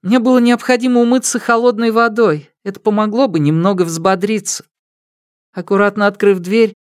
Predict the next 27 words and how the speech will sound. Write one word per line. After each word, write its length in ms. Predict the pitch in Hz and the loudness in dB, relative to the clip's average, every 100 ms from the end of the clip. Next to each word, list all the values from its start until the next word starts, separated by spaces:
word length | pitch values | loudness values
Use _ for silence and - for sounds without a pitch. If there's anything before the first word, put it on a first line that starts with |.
| _ _ _ | _ _ _
я 160 | 208 226 | -2 0
пересекла 600 | 233 208 - 190 214 208 | 0 -2 -4 -2 0 0
коридор 460 | 208 196 190 226 | 0 0 2 0
и 20 | 208 | 2
направилась 760 | 190 - 196 214 226 214 - | -4 -2 -2 0 0 -2 -4
в 60 | 170 | -2
ванную. 560 | 175 180 170 156 156 _ _ _ _ _ - | 0 0 -2 -6 -8 _ _ _ _ _ -4
Папа 260 | 269 294 | -2 0
еще 320 | 190 160 - 160 | -4 -4 -4 -2
не 140 | 160 | -2
спал. 460 | - - 240 240 226 _ - - | -4 -2 0 0 -4 _ -20 -10
Он 120 | 262 254 | -4 -2
сидел 320 | 262 226 254 | -2 0 0
на 140 | 247 | 0
табуретке 520 | 240 226 254 262 - | -2 -2 0 0 0
около 300 | 247 240 247 | -2 0 -2
входа, 400 | 240 - 262 180 | -2 0 -2 0
держа 320 | 160 185 196 208 | -2 0 0 0
в 40 | |
обеих 360 | 208 214 214 202 | 0 0 -2 0
руках 400 | 190 196 233 - | -2 0 -2 -2
ту 220 | - 214 | -4 -2
игрушку, 560 | 196 240 247 - - - _ _ - | 0 -2 -2 -6 -18 -20 _ _ -8
и 80 | 208 | -4
приклеивал 640 | 233 226 240 269 247 226 | -2 0 0 0 2 0
дверь 260 | 185 226 220 | 2 2 2
машины. 640 | 220 214 - 247 151 | 0 -2 -2 -2 -2